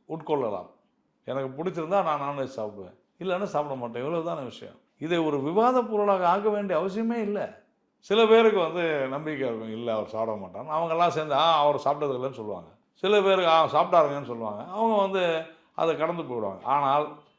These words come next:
இதையெல்லாம் தாண்டி இது ஒரு விவாத பொருளே இல்லைங்க. உணவு தானே அது, உணவு தானே அது. அசைவம் என்பது உணவு தானே. அது, அது சாப்பிட்றதுல ஒண்ணும் தவறு ஒண்ணும் கிடையாது.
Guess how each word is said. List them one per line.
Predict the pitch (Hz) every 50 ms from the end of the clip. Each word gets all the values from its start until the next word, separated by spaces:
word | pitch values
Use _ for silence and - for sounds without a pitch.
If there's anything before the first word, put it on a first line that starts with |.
| _ _
இதையெல்லாம் | - 143 151 170 185 208 233 240 226 233
தாண்டி | 220 175 180 208 220 208 175 147 139
இது | 151 170 160 147 180 202 202
ஒரு | 190 190 180 170
விவாத | 165 190 214 233 254 247 240 240
பொருளே | 208 214 214 214 226 226
இல்லைங்க. | 214 190 165 143 123 131 147
உணவு | 156 147 143 156 208 247 269 277 269
தானே | 277 277 269
அது, | 240 196 160 139 110 101 - - - _ _ _ _ _
உணவு | - 139 190 233 285 311 311
தானே | 311 302 285
அது. | 247 175 139 110 101 92 - - - _ _ _ _ _ _ _ -
அசைவம் | 123 139 - - 240 262 269 262 254
என்பது | 254 226 220 233 254 262 240
உணவு | 226 240 262 262
தானே. | 226 202 160 127 120 156 196 185 156 123 107 98 - - - -
அது, | - 156 208 240
அது | 240 240
சாப்பிட்றதுல | 214 - - 208 240 254 247 269 269 254 240
ஒண்ணும் | 226 220 233 220
தவறு | 226 196 190 220 240 226
ஒண்ணும் | 220 208 190
கிடையாது. | 170 139 127 117 101 92 82 -